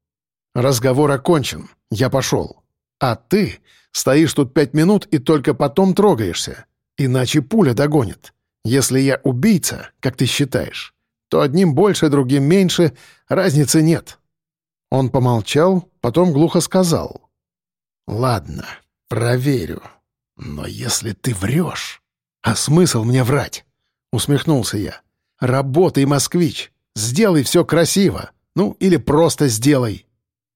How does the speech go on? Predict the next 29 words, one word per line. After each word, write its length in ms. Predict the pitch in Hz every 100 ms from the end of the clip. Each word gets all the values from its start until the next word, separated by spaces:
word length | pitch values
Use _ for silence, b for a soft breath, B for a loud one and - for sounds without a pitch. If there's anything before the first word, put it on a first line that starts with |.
| _ _ _ -
Я 240 | 107 123
вышел, 520 | 120 180 190 185 - _
хлопнул 520 | - 143 135 139 156
дверью. 440 | 170 185 85 73 - _ _ _ _ _ -
Он 220 | 135 135
вздрогнул 640 | 104 101 143 180 196 196
и 140 | - 131
остался 480 | 127 - 202 208
сидеть, 360 | 180 135 147 160
вцепившись 580 | - 127 135 131 156 139
в 80 | 151
руль, 320 | 175 98 - _ _ _ -
а 120 | 104
я 220 | 101 160
уже 180 | 185 185
растворился 600 | 165 - 127 143 147 151
в 80 | -
переулке. 720 | 156 175 165 101 - - - _ _ _ -
Джип 400 | 95 123 190 - - _
я 180 | 101 120
так 220 | 123 113
и 40 | 135
оставил 460 | 139 - 160 113
на 140 | 107 117
дороге. 480 | 147 123 73 - _ _ _ _ _ _ _ _ _ _ _ _ _ _ _ _ -
Такси 380 | 117 95 - 214
вызывать 400 | 180 143 160 165
не 100 | 165
стал. 580 | - 190 123 - -